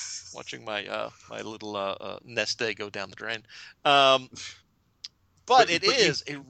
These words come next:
Speaker 2: re-
Speaker 1: but you got your t-, copy of Turok Dinosaur Hunter
Speaker 2: See,
Speaker 1: number
Speaker 2: it's
Speaker 1: one,
Speaker 2: what
Speaker 1: so
Speaker 2: I'm
Speaker 1: you're
Speaker 2: saying.
Speaker 1: set.
Speaker 2: I, I've got one signed by Bart Sears, you know, so that is the secret.
Speaker 1: <laughs>
Speaker 2: But that also is a really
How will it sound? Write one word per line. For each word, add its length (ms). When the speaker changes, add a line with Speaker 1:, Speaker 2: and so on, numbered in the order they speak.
Speaker 2:
re- 100
Speaker 1:
but 120
you 120
got 220
your 140
t-, 120
copy 340
of 120
Turok 420
Dinosaur 440
Hunter 200
Speaker 2:
See, 60
Speaker 1:
number 180
Speaker 2:
it's 80
Speaker 1:
one, 160
Speaker 2:
what 100
Speaker 1:
so 140
Speaker 2:
I'm 100
Speaker 1:
you're 80
Speaker 2:
saying. 440
Speaker 1:
set. 280
Speaker 2:
I, 140
I've 80
got 180
one 120
signed 420
by 140
Bart 280
Sears, 300
you 100
know, 60
so 260
that 320
is 180
the 100
secret. 560
Speaker 1:
<laughs> 1300
Speaker 2:
But 420
that 200
also 720
is 160
a 120
really 340